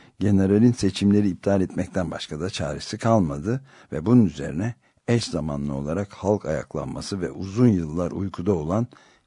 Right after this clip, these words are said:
Izalco volkanı indifa etti.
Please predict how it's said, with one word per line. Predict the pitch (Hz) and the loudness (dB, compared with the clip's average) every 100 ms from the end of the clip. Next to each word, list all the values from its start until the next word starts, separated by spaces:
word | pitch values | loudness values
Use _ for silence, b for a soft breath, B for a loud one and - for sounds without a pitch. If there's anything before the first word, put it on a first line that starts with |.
| b | b
Izalco | 87 98 110 101 - - - - | -6 0 2 0 -4 -10 -12 -14
volkanı | 73 98 80 - 87 101 | -8 -6 -6 -4 0 2
indifa | 92 80 82 65 | 2 0 -4 -8
etti. | - - | -8 -18